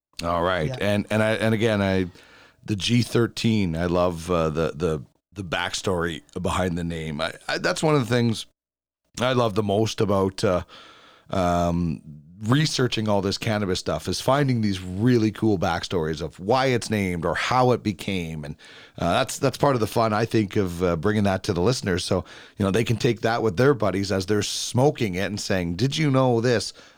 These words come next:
Speaker 1: about this?" Uh, you know, 'cause we could all learn a lot more about cannabis and, uh, you know, G thirteen, legendary strain. I know M K Ultra. I didn't know a lot about G thirteen.
Speaker 2: Yeah. Yeah, there's all kinds of, uh, knowledge out there. Uh,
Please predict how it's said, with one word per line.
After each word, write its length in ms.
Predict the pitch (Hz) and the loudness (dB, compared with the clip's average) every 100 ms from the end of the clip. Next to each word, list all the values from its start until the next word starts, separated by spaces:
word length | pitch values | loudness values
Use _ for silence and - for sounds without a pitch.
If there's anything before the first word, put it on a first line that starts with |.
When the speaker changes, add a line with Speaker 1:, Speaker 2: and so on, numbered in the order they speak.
| _ | _
Speaker 1:
about 300 | 98 101 92 | 0 2 2
this?" 380 | 151 - - - | 2 0 -2 -4
Uh, 220 | 78 76 73 | -4 -4 -2
you 100 | 104 | -2
know, 160 | 87 | -2
'cause 180 | 92 107 | -2 -4
we 80 | 104 | -2
could 120 | 101 | 2
all 180 | 135 123 | 2 4
learn 200 | 113 107 | 2 2
a 60 | 101 | 2
lot 180 | 82 | 0
more 280 | 80 90 80 - - - - | 0 0 -2 -6 -20 -20 -10
about 260 | 87 92 87 | -4 -2 0
cannabis 520 | 127 120 78 85 - | 0 0 0 -2 -2
and, 200 | 85 85 | -2 0
uh, 100 | 78 | 0
you 180 | 78 107 | 0 -2
know, 80 | 90 | -2
G 240 | 95 127 | 0 0
thirteen, 560 | - 113 - 120 117 104 - - - | 2 0 0 2 2 0 -10 -20 -4
legendary 640 | 107 120 131 117 110 98 | 0 2 2 2 2 2
strain. 280 | - 143 131 - | 2 0 0 -2
I 140 | 131 | -2
know 220 | 147 123 | 2 2
M 160 | 120 120 | 2 0
K 200 | - 110 | 0 2
Ultra. 440 | 117 147 113 104 - | 2 2 2 0 -2
I 140 | - 117 | -4 0
didn't 160 | 117 | 0
know 160 | 107 95 | 0 0
a 20 | |
lot 180 | 85 90 | 2 0
about 200 | 95 104 | 0 0
G 160 | 90 107 | 0 0
thirteen. 500 | - 107 - 180 113 - - | 0 0 2 0 0 -6 -2
Speaker 2:
Yeah. 240 | - 147 - _ _ _ _ _ | 0 0 -6 _ _ _ _ _
Yeah, 180 | 165 151 | -6 -2
there's 220 | 135 127 | -2 -2
all 200 | 165 175 | -2 -2
kinds 320 | 175 185 190 170 | -2 -2 -2 -2
of, 240 | 160 143 | -2 -2
uh, 160 | 143 131 | -4 -2
knowledge 360 | 131 131 131 | -2 -2 -2
out 200 | 131 123 | -4 -6
there. 320 | - 123 120 117 | -6 -6 -6 -6
Uh, 340 | 113 113 113 | -6 -8 -10